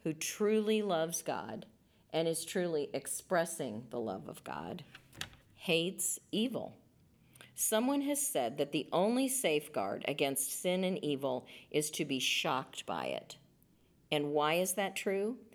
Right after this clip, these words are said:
Because the alternative is compromise. And we, it is really easy to compromise in our culture today.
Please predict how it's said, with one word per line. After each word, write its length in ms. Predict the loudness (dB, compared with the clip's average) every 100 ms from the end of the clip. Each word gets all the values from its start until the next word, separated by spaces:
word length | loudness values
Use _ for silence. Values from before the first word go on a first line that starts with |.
| -20 -14 -6
Because 360 | 0 2 0
the 160 | 0 2
alternative 1120 | 2 -2 -4 -2 -2 -2 -2 -2 -2 -4 -8 -2
is 220 | 0 2 -2
compromise. 960 | -2 -2 -2 -4 -4 -6 -8 -8 -10 -12 -20 -20 -12 -2
And 300 | 0 2 0
we, 160 | 0 0 2
it 140 | 2
is 220 | 2 0
really 380 | 0 2 2 0
easy 440 | 0 -2 -2 -4 -6
to 140 | -4 -4
compromise 920 | -2 -2 0 0 0 -2 -2 -2 -4
in 160 | -2 0
our 160 | 0 -2
culture 460 | -2 -4 -2 -6
today. 500 | -6 -8 -8 -10 -16